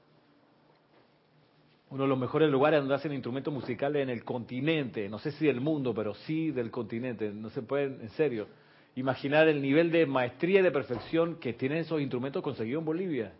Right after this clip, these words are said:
O sea, súper calibrados, bien pesados, el peso apropiado que deben tener. Eh, son un lujo. Esos que tenemos ahí arriba son un lujo de instrumento,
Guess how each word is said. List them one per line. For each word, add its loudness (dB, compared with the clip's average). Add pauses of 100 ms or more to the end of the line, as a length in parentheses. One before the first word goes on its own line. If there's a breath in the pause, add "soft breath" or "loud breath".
(600 soft breath)
O -20
sea, -4
súper 0
calibrados, 6
bien 2
pesados, 0 (220)
el -4
peso 2
apropiado 2
que 2
deben 0
tener. -4 (360 loud breath)
Eh, -8 (1080)
son -6
un 0
lujo. 2
Esos -4
que -2
tenemos 4
ahí 6
arriba 4
son -4
un -2
lujo -2
de -2
instrumento, 0